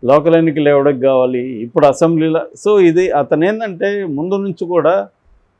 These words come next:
తన అభిమానుల్ని, ఆ, కాపుల్ని ఒక డైవర్ట్ చేయడం, లేకపోతే ఒక ఫాల్స్ హోప్‌లో ఉంచడం అనేది ప్లాన్డ్‌గా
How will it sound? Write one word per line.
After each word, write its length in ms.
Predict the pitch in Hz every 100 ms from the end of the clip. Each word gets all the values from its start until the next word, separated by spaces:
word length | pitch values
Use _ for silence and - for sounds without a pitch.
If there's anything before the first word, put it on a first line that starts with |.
| _ -
తన 160 | 143 151
అభిమానుల్ని, 1040 | 143 160 185 190 185 180 175 180 185 160 _ 151
ఆ, 300 | 143 131 127 123
కాపుల్ని 1000 | 147 156 160 160 156 147 143 147 147 143 -
ఒక 160 | 120
డైవర్ట్ 600 | 131 104 147 196 202 202
చేయడం, 400 | 190 175 170 165
లేకపోతే 340 | 156 143 131 147
ఒక 260 | 131 120
ఫాల్స్ 640 | 120 - 127 165 196 175 185
హోప్‌లో 400 | 170 160 160 156
ఉంచడం 420 | 147 151 170 160
అనేది 380 | 151 185 196 202
ప్లాన్డ్‌గా 760 | 165 143 170 208 214 202 180